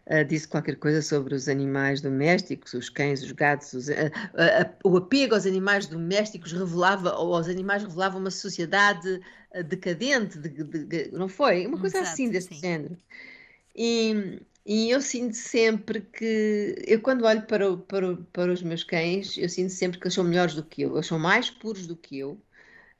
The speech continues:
Speaker 1: Ah, eles são mais santos do que eu, se é que esta palavra se, se
Speaker 2: <laughs>
Speaker 1: pode, pode, pode colocar-se num contexto de educação católica, claro que sim. Mas eu olho para eles e eu, eu, eu sei que eles são mais inocentes do que eu, mais puros do que eu, eles são melhores do que eu.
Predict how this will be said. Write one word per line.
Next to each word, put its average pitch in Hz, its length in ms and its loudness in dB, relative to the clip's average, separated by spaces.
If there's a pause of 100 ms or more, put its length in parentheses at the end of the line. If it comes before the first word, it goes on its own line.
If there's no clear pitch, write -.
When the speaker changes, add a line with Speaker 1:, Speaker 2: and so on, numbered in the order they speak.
Speaker 1:
Ah, 180 340 2
eles 202 140 0
são 196 100 0
mais 214 260 0
santos 254 600 0
do 185 100 -10
que 175 240 -4
eu, 175 160 0
se - 180 -6
é 185 80 -2
que 185 120 -10
esta 185 180 -10
palavra 208 420 -2
se, - 160 -4 (100)
se 175 140 -12
Speaker 2:
<laughs> - 40 -16
Speaker 1:
pode, 170 680 0 (140)
pode, 381 300 2
pode 247 300 -2
colocar-se 214 440 0
num 190 80 -6
contexto 190 520 -4
de 170 140 -2
educação 175 480 -6
católica, 170 680 -2 (260)
claro 175 240 2
que - 60 -20
sim. 175 280 -4 (400)
Mas 190 200 -2
eu 220 100 6
olho 240 160 4
para 220 140 -4
eles 220 180 2
e 202 60 -2
eu, 202 80 2 (120)
eu, 196 200 -6
eu 202 120 0
sei 196 180 0
que - 100 -8
eles 180 100 -6
são 170 160 -2
mais 170 320 0
inocentes 160 600 -2
do 143 80 -10
que - 180 -8
eu, 147 140 0
mais 170 240 0
puros 156 360 -6
do 143 80 -8
que 143 140 -8
eu, 139 60 -2
eles 151 100 -2
são 202 100 2
melhores 185 480 6
do 135 100 -8
que - 200 -12
eu. 127 180 -8